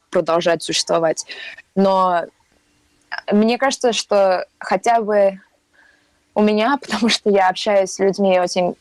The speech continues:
очень разных политических убеждений, ам, у, у меня уже нету сил жить в одном каком-то мире. Я не могу быть просто какой-нибудь S J W феминисткой, которая видит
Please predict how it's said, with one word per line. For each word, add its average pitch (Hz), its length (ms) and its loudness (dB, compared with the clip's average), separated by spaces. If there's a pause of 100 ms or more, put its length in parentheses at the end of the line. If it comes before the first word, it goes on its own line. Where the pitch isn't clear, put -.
очень 196 240 0
разных 180 500 -2 (720)
политических 190 640 -2
убеждений, 196 680 0 (100)
ам, 170 400 -2 (1400)
у, 220 220 2
у 220 100 2
меня 233 260 2
уже 233 180 0
нету 226 280 2
сил 190 640 0 (720)
жить 202 320 -2
в 190 60 0
одном 196 280 2
каком-то 190 340 -2
мире. 190 280 2
Я 185 80 2
не 196 100 2
могу 208 220 2
быть 202 160 -2
просто 202 360 -2
какой-нибудь 185 540 -6
S 185 180 -2
J 190 180 0
W 180 380 0
феминисткой, 185 680 -4
которая 180 380 -2
видит 180 280 0